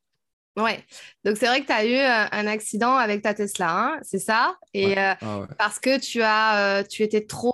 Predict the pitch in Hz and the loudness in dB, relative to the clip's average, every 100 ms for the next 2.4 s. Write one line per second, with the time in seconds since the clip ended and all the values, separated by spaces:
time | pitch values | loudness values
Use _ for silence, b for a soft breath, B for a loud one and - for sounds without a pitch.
0 | 254 247 - 226 226 233 269 415 427 - | -2 -4 -2 0 0 2 2 0 -4 -2
1 | 202 190 196 - 233 240 - 220 208 226 | 0 0 -2 -4 -2 -2 -2 -4 -2 2
2 | 240 214 196 190 | 2 2 2 0